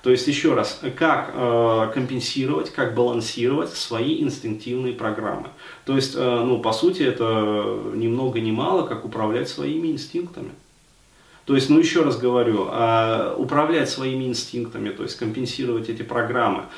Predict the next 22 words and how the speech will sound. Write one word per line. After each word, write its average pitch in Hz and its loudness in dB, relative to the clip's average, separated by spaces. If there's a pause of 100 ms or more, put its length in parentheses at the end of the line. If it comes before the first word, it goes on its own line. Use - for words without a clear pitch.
(160)
а, 113 2
на 117 2
уровне 120 2
бессознательного, 113 -2
исходя 120 0
из 120 2
своего 120 -2
обычного 107 -4
бодрствующего 110 -4
состояния, - -6
невозможно. 131 -6 (1040)
То 139 0
есть 135 0
вы 160 4
можете 185 2
что-то 143 -4
там 113 -4
себе, 113 0
как 107 -4
говорится, 113 -4
поглючить, 180 -4
накрутить, 135 -6